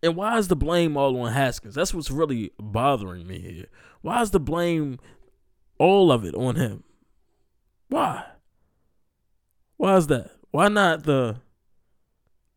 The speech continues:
the offensive line, who can't protect anybody?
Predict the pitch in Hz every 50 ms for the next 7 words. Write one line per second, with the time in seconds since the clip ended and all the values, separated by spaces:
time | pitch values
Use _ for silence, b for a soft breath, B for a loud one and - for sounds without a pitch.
0 | _ - 110 120 117 113 113 110 - 127 120 113 117 98 90 101 104 95 92 92
1 | 90 - - _ _ _ _ _ _ _ _ _ - _ _ _ _ _ _ _
2 | _ _ _ _ _ _ _ _ _ _ _ _ _ _ _ _ _ _ _ _
3 | _ - - 98 - - 131 123 - - - - - 117 104 - 127 123 110 104
4 | 90 85 78 73 - - -